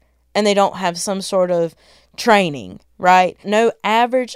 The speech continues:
unarmed person is a match for a gun. So, I'm not saying live in fear or anything like that, and I'm not saying, yes, female, like,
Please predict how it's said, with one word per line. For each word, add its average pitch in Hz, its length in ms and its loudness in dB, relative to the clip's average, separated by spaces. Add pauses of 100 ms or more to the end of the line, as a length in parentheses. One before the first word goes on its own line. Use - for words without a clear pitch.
unarmed 202 440 -6
person 160 380 -8
is 156 120 -10
a 165 40 -10
match 156 320 -10
for 151 140 -8
a 147 60 -8
gun. - 380 -14 (1300)
So, 202 680 2 (2250)
I'm 233 120 0
not 247 180 -2
saying 220 300 -4
live 196 180 -4
in 175 140 -6
fear 180 500 -4
or - 20 -4
anything 170 400 -8
like 151 220 -12
that, 170 260 0
and 175 140 -4
I'm 196 140 -4
not 185 240 -4
saying, 165 320 -8
yes, 180 380 2
female, 220 520 -2
like, 170 220 -4